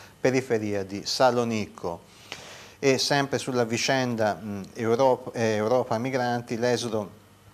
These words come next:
Erdogan senza visti, salta l'accordo. L'es-, l'esodo è iniziato mentre a Istanbul si svolgeva l'ultimo giorno del vertice onu sulla crisi, mh, sulle crisi mondiali, guerre, esodi e cambiamenti climatici. Il summit che ha sancito la distanza tra la cancelliera Angela Merkel e il presidente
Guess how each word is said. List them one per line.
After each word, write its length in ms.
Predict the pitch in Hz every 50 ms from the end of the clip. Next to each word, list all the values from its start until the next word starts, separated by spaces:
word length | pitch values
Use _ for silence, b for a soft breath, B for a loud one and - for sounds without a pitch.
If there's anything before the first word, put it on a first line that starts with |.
| - -
Erdogan 500 | 160 135 123 117 - 127 107 110 107 104
senza 400 | - - 139 139 120 - 143 123
visti, 380 | 110 110 110 107 98 - - 117
salta 460 | - - 135 127 127 120 113 - 131
l'accordo. 680 | 113 117 123 120 - - - 107 101 98 92 90 95 95
L'es-, 260 | 98 98 98 98 -
l'esodo 420 | 110 117 123 135 135 120 123 123 117
è 40 | 113
iniziato 540 | 110 113 113 110 - - 156 151 139 - 123
mentre 260 | 110 110 110 - 123
a 40 | 123
Istanbul 420 | 127 - - 120 113 113 117 110
si 100 | - -
svolgeva 520 | 117 107 117 113 110 123 127 120 110 107 101 B B B B B B B B B B B
l'ultimo 360 | 156 175 185 185 196 170 156
giorno 260 | 143 147 160 160 160 147
del 120 | 147 143
vertice 540 | 135 147 151 147 147 - 143 - - 151 -
onu 400 | - 165 156 143 131 127 123 117
sulla 500 | 107 - 151 143 135 127 131 127 123 117
crisi, 560 | - - 139 147 147 131 117 113 117 120 113 110
mh, 800 | - 98 117 110 110 107 104 104 101 98 98 95 95 101 98 -
sulle 280 | - - 131 123 117 113
crisi 280 | - 143 131 113 113
mondiali, 640 | 117 123 139 147 143 143 156 151 151 156 156 151 127
guerre, 460 | 104 110 120 120 120 110 110 110 117
esodi 260 | 117 107 107 110 101 101
e 40 |
cambiamenti 500 | - - 113 110 110 107 117 117 113 -
climatici. 520 | - 139 143 135 131 131 131 - 117 - 120
Il 80 | 110
summit 420 | - - - 165 135 120 110 101 -
che 120 | - -
ha 40 | 113
sancito 380 | - - 120 113 - 147 131 123
la 100 | 113 110
distanza 560 | 107 113 101 - - 135 123 120 110 - 107
tra 140 | 95 107 -
la 100 | 101 104
cancelliera 600 | - 113 110 104 - 113 113 123 120 107 104 98
Angela 340 | 113 117 110 117 110 104
Merkel 540 | 107 123 123 107 98 - - - 98 92 92
e 20 | 95
il 80 | 98
presidente 720 | - - 104 95 110 107 123 120 113 107 98 - 98 87